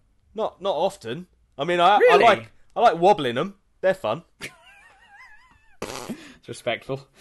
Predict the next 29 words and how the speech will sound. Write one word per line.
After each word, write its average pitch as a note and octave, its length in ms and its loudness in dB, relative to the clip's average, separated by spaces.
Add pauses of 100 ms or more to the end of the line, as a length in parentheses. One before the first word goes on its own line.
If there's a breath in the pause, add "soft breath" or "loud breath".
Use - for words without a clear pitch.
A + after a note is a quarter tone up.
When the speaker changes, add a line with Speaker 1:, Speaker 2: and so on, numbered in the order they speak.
(240 loud breath)
Speaker 2:
Um, C#3 680 2 (380)
Speaker 1:
Um, D#3+ 340 -4
putting F3+ 200 -8
your E3 80 -10
face F3+ 260 -2
in E3 60 -12
between E3+ 280 -8
'em F3+ 80 -6
and E3 120 -12
doing D#3+ 180 -4
the D#3+ 60 -12
motorboat. F#3+ 1200 0 (380)
That's F#3 200 -8
fun C#3 220 -6
as E3 100 -12
Speaker 2:
No, C#4 100 -4
Speaker 1:
well. E3+ 80 -2
Speaker 2:
that's A#2 100 -8
fair A#2+ 140 -8
enough. A2+ 280 -14
So F3+ 120 -2
Speaker 1:
I - 20 2
Speaker 2:
what F#3+ 60 2
Speaker 1:
think G3+ 140 0
they're C4 60 0
Speaker 2:
is, B3 40 -2
Speaker 1:
more B3+ 100 8
Speaker 2:
what G3 80 2
Speaker 1:
fun G3 440 4